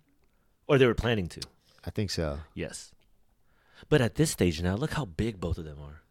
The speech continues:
Speaker 2: I know.
Speaker 1: You know?
Speaker 2: Joe Rogan now?
Speaker 1: Come on,
Speaker 2: I mean,
Speaker 1: man.
Speaker 2: Dave Chappelle's always been Dave Chappelle, but
Speaker 1: But for him to come back,
Speaker 2: Yeah.
Speaker 1: like, in the manner that he did.
Speaker 2: Fuck, Joe Coy's coming to, uh, what's it called? The Arena?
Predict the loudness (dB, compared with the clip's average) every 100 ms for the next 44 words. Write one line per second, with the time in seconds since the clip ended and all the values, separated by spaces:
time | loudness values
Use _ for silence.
0 | _ -4 0 2 2 0 -4 _ _ _
1 | _ _ -10 -8 -6 0 2 2 2 0
2 | 0 0 0 -2 -6 _ -10 -4 -2 4
3 | 8 12 12 12 8 10 10 8 8 4
4 | 0 0 -2 -2 -2 -2 -2 -4 -6 -8
5 | _ -8 -6 -2 -4 -4 -4 -6 -4 -2
6 | -2 -4 -10 -20 _ -20 -18 -18 -20 _
7 | _ _ _ _ _ -6 -4 -4 -8 -6
8 | -4 -2 -2 -2 -2 -6 -8 -6 -4 -6
9 | -10 _ -20 -16 -8 -8 -6 -4 -2 -2
10 | 0 0 0 -2 -2 -4 -4 -8 _ _
11 | _ _ _ _ _ _ -12 -8 -8 -10
12 | -10 -8 -6 -6 -8 -10 -16 -20 -20 -20
13 | -20 _ _ _ _ _ _ _ _ -12
14 | -8 -8 -6 -6